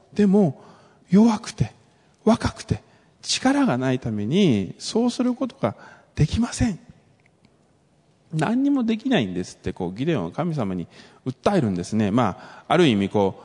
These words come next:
う、ちょっとこう、自意識の低い人だったのかもしれません。で、そういうギデオンに対して神様が何とおっしゃるかというと、十二節、十四節を見ていますね。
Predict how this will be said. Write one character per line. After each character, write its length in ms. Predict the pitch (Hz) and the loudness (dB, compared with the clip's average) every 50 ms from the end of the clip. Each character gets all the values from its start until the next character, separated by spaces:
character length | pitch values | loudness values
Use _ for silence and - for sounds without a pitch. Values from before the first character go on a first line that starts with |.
| - | -10
う、 40 | - | -4
ち 60 | - | -4
ょ 20 | 123 | -2
っ 20 | |
と 100 | 131 117 | -2 -2
こ 120 | 101 101 92 | -2 -2 -2
う、 20 | |
自 180 | 92 104 120 135 | 0 0 2 2
意 140 | 160 180 | 2 2
識 240 | 165 - - - 123 | 2 0 -4 -4 -2
の 80 | 101 98 | -2 -2
低 280 | 98 - - - - | -2 -4 -4 0 2
い 80 | 190 175 | 2 2
人 200 | - - - 110 | 2 0 -2 -2
だ 80 | 101 101 | -2 -2
っ 40 | |
た 140 | - - 101 | -4 -6 -8
の 120 | 95 92 - | -8 -6 -4
か 100 | 113 110 | -4 -2
も 200 | 101 92 87 - - - - - - | -2 -2 -4 -6 -10 -20 -20 -20 -14
し 140 | - - - | -12 -8 -6
れ 60 | 110 | -4
ま 120 | 101 101 98 | -4 -4 -6
せ 160 | - 101 92 | -6 -6 -8
ん。 80 | 82 - _ - - - - | -8 -10 _ -20 -20 -10 -4
で、 100 | - 135 | -2 0
そ 120 | 131 - 220 | 2 4 4
う 40 | 196 | 4
い 40 | |
う 20 | 175 | 6
ギ 100 | 160 220 | 6 4
デ 100 | 262 247 | 4 4
オ 80 | 196 | 4
ン 40 | 139 | 4
に 60 | 120 | 2
対 140 | - 113 107 | 2 0 -2
し 40 | 107 | -2
て 60 | 107 | -2
神 220 | - 165 196 226 190 | -2 0 0 2 2
様 180 | 170 135 107 | 2 2 2
が 60 | 98 | 2
何 220 | 98 127 180 208 196 | 2 2 2 2 2
と 80 | - | 2
お 40 | 104 | 0
っ 20 | 101 | 0
し 100 | - 120 | 0 0
ゃ 60 | 107 | 0
る 80 | 101 | 0
か 120 | - 92 87 | 0 -4 -4
と 100 | - 92 | -2 -4
い 60 | 90 | -4
う 40 | 90 | -2
と、 380 | - - 135 110 92 - - - - - - - - | 2 2 2 2 0 -2 -8 -16 -20 -20 -18 -12 -8
十 300 | 127 123 139 165 190 202 | -2 2 4 6 6 6
二 120 | 214 220 | 6 6
節、 260 | 208 185 139 - - 101 | 6 4 2 2 0 -2
十 200 | 104 117 127 127 | 2 4 4 6
四 180 | 135 139 127 | 6 4 4
節 220 | - 101 90 - 92 | 2 -2 -4 -4 -2
を 20 | |
見 120 | 92 90 | -4 -4
て 80 | - 90 | -4 -6
い 40 | 82 | -8
ま 120 | 85 90 | -8 -8
す 100 | - - | -4 0
ね。 200 | 143 165 208 262 | 2 2 2 0